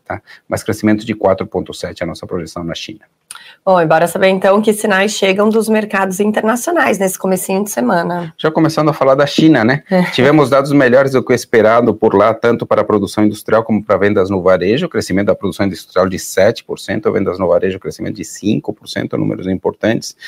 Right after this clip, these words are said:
Speaker 1: É, bolsas na Ásia subiram, zero noventa e nove por cento na China, zero vírgula dez por cento em Hong Kong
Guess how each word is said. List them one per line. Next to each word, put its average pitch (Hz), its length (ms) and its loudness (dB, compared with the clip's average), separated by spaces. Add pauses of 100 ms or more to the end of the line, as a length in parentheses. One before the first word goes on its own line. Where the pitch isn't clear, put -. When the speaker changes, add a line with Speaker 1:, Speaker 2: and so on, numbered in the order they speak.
(240)
Speaker 1:
É, 131 260 4
bolsas 123 540 2
na 117 280 2
Ásia 107 220 0
subiram, 156 600 2 (320)
zero 120 180 4
noventa 107 320 2
e 107 40 2
nove 101 240 2
por 101 160 -2
cento 95 340 -2
na 101 160 0
China, 120 340 0
zero 101 220 2
vírgula 101 260 2
dez 95 220 0
por - 160 -8
cento 95 240 -6
em 90 60 -2
Hong 101 340 -4
Kong 139 480 2